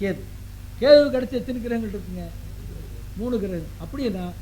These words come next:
இவருடைய மூன்றாவது மனைவிக்கு மூன்று பிள்ளைகள் இருந்தார்கள், மூன்று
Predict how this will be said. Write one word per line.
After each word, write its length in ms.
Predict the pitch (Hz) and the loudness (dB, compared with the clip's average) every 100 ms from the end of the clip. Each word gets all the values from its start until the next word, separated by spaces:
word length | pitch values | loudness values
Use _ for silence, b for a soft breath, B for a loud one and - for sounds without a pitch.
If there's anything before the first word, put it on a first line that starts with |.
| - - 165 240 | -12 -10 -6 -4
இவருடைய 340 | 311 294 277 240 | -2 0 2 2
மூன்றாவது 500 | 226 269 277 269 269 247 | 2 4 6 6 4 2
மனைவிக்கு 340 | 233 240 208 262 | 0 -2 -4 -6
மூன்று 200 | 220 233 196 | -4 -4 -6
பிள்ளைகள் 320 | 208 214 214 | -2 0 0
இருந்தார்கள், 440 | 185 185 175 160 175 160 | -4 -6 -6 -6 -6 -6
மூன்று 200 | 247 | -4